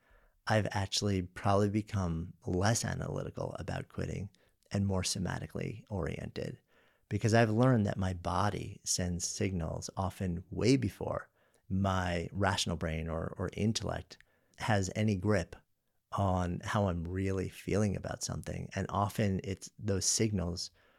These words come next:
are signals that result in unease, dysfunction, pain, or even illness. And sometimes you're like, "Why is this happening?" And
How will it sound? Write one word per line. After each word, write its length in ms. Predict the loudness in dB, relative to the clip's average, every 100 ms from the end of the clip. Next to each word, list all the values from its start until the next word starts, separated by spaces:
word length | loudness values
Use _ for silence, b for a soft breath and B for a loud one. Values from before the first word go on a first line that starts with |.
| b
are 160 | 0
signals 840 | 4 4 2 2 0 0 -2 -6 -4
that 340 | -2 0 -2 -2
result 380 | -4 -2 -2 -2
in 120 | -4
unease, 420 | -4 -4 -2 -2 -4
dysfunction, 640 | -8 -6 -6 -6 -8 -8
pain, 300 | -6 -4 -4 -4
or 120 | -6
even 260 | -6 -8 -6
illness. 580 | -4 -4 -6 -8 -10 -10 b b b b
And 440 | 4 4 6 2 0
sometimes 720 | 0 2 4 4 4 2 0
you're 100 | 0
like, 180 | -2 -4
"Why 360 | -4 -2 -2 -2
is 220 | -2 -2
this 220 | -2 -2
happening?" 680 | -4 -10 -8 -6 -6 -8 -6
And 220 | -4 -6